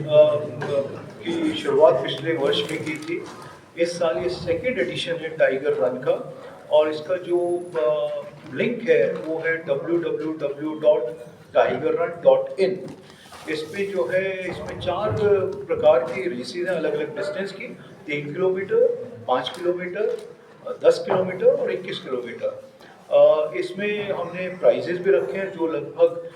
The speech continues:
अ, आठ लाख पैंतीस हज़ार के करीब हैं प्राइजेस। और इसमें जो है सोलह साल से ऊपर जो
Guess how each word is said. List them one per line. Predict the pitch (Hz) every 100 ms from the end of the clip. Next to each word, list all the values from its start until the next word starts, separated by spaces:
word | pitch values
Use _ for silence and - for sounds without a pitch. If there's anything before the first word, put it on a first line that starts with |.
| - - -
अ, | 151
आठ | 143 139 151 160
लाख | 160 160 160 160 -
पैंतीस | 139 143 165 135
हज़ार | 131 147 165
के | 165
करीब | 147 143 151 -
हैं | 170 -
प्राइजेस। | - - - - - - - - - -
और | 170
इसमें | 160 - 190 190
जो | 175
है | 185
सोलह | - 165 151 180
साल | 180 170 165
से | 165 165
ऊपर | 139 - 180 180
जो | 160 160 160